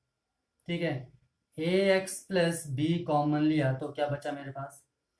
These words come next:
a x plus b कॉमन लिया तो क्या बचा, One plus a h upon a x plus b की power n, यहाँ power n common आएगा,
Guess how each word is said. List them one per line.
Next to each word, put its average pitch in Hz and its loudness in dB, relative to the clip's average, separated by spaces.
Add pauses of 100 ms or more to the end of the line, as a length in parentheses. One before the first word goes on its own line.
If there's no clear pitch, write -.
(260)
a 151 2
x 156 -2
plus 139 -2
b 156 2
कॉमन 156 2
लिया 160 -2
तो 165 -6
क्या 156 -6
बचा, 147 -2 (100)
One 160 0 (420)
plus 175 2 (180)
a 151 2 (220)
h 160 0
upon 151 2 (480)
a 131 0 (120)
x 147 -4
plus 160 -2 (140)
b 151 0 (1000)
की 180 0 (100)
power 180 6
n, 185 2 (340)
यहाँ 135 2
power 147 4
n 156 0
common 160 0
आएगा, 160 -2